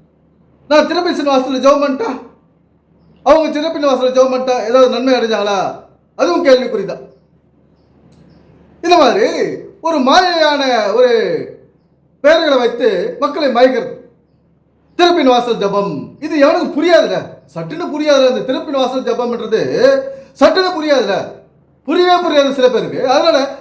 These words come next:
இது வந்து மக்களுக்கு புரியாத, புரியாத ஒரு பெயர்கள் தான் மக்களுக்கு சட்டுன்னு அதை ஃபாலோ பண்ணுவாங்க. புரிஞ்சதை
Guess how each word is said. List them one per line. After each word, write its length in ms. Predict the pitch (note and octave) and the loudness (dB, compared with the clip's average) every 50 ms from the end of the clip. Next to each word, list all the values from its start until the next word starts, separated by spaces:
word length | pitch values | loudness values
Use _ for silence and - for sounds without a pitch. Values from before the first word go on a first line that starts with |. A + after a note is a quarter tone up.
| - - _ _ - C4+ | -18 -20 _ _ -12 -10
இது 80 | D4+ E4 D#4 | -8 -6 -4
வந்து 140 | D#4 D#4 E4 C#4+ C#4+ | -4 -4 -4 -4 -4
மக்களுக்கு 340 | C4 C4+ F4 E4+ D4+ G3+ - C#4 | -4 -4 -4 -6 -6 -2 0 0
புரியாத, 500 | E4 F4 F4+ F4 F4 F4 F4 E4 E4 D#4+ D#4 A3+ - | 2 4 6 4 4 4 2 0 0 0 -2 -6 -8
புரியாத 360 | D4+ D#4 E4 E4 E4+ E4+ E4+ E4 D#4+ D#4 D4+ D4 | -8 -4 0 0 2 2 2 2 2 0 0 -2
ஒரு 100 | C#4+ B3+ C#4 | -2 -2 0
பெயர்கள் 360 | C#4+ D4 D4+ D4+ C#4+ C#4+ C#4+ D#4 | 0 0 0 -2 -4 -6 -4 -4
தான் 160 | D#4 D4+ C#4+ C4 | -4 -2 -2 -2
மக்களுக்கு 360 | C4+ C4+ C#4 C4+ C4 B3+ C4 - | -4 -6 -6 -8 -8 -4 -2 -2
சட்டுன்னு 340 | B3+ B3 E4 D4 D4 C#4+ C4 B3 A#3+ A3+ G#3 - - - - - A#3 | -2 -2 -2 -2 0 4 4 4 2 2 -4 -6 -10 -12 -8 -2 0
அதை 120 | B3+ C4 - | 2 2 4
ஃபாலோ 180 | B3+ D4 D#4+ D4 C4 | 4 4 2 2 2
பண்ணுவாங்க. 260 | B3+ A3 G3 F3 - - - _ _ _ _ _ _ _ _ _ _ _ _ _ _ _ _ _ _ _ _ _ _ _ - | 0 -4 -4 -8 -10 -14 -20 _ _ _ _ _ _ _ _ _ _ _ _ _ _ _ _ _ _ _ _ _ _ _ 0
புரிஞ்சதை 400 | C4+ F4+ F#4 F4 F4 D#4+ D4+ | 0 0 2 2 0 2 4